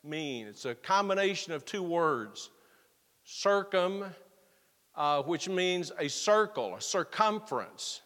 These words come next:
is a circle. Uh, a, a, a circus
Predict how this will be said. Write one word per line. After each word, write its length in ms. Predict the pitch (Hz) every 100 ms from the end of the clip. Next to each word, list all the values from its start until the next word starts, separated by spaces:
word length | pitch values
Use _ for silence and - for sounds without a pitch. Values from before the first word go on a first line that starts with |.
| _ -
is 160 | 151
a 80 | 147
circle. 640 | - 175 170 147 107 - - _ _ _ _ _ _ _ -
Uh, 60 | 143 135 131 - 139 151
a, 40 | 139
a, 240 | 135 127 - - -
a 80 | 135
circus 920 | - 220 240 226 143 110 - -